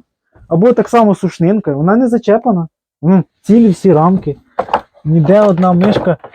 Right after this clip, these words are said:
і близько нічого не потрубила. Нічогісінько. О! Так що.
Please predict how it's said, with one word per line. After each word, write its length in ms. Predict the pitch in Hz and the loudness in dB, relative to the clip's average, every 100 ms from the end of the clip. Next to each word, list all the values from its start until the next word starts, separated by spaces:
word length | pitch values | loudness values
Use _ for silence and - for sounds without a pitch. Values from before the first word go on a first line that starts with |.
| - | -12
і 80 | 165 | -6
близько 420 | 147 170 202 - | 0 2 0 0
нічого 320 | 170 165 - 196 | -2 -2 -2 -2
не 100 | 180 | -2
потрубила. 720 | 160 151 147 139 170 170 143 - _ _ _ _ | -4 -4 -2 2 2 2 -2 -10 _ _ _ _
Нічогісінько. 1400 | 139 151 170 - _ 175 165 135 139 165 - 143 131 131 123 - _ - - - - - - - - - - - - 240 - - | -4 -2 -2 -4 _ 0 0 0 -4 -4 -4 -8 -6 -8 -8 -14 _ -12 -12 -12 -20 -20 -12 -10 -10 -10 -8 -6 -6 -6 -6 -2
О! 220 | 285 240 - - _ _ - - - - - - - - - _ - - - - - - | 0 0 -2 -12 _ _ -8 -4 -2 -2 -2 -4 -10 -16 -20 _ -4 -2 -2 -4 -8 -6
Так 200 | 190 190 | -2 -2
що. 280 | - 214 180 | 0 0 0